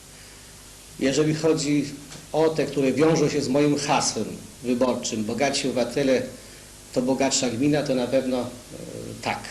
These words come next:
Obiecuję wsparcie wszystkich pozytywnych inicjatyw, które,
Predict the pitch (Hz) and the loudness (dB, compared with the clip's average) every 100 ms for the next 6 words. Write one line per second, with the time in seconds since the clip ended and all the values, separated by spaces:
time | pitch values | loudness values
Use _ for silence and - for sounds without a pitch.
0 | - - - - - - - - - - | -14 -16 -20 -20 -18 -18 -18 -18 -18 -18
1 | - - - - - 143 160 175 202 180 | -18 -18 -20 -18 -4 0 2 2 4 4
2 | 160 170 160 - 147 - 185 - 165 160 | 4 2 2 0 0 2 2 2 0 -2
3 | 160 - - - - - - 156 131 123 | -2 -10 -16 -18 -20 -20 -2 0 0 0
4 | 147 131 131 127 - - - - - 131 | 0 0 0 -2 -4 -14 -18 -18 -4 0
5 | 127 - 101 104 - - - - - - | 2 2 0 -2 -12 -16 -20 -20 -20 -20
6 | - - - - 151 143 | -20 -20 -20 -4 2 2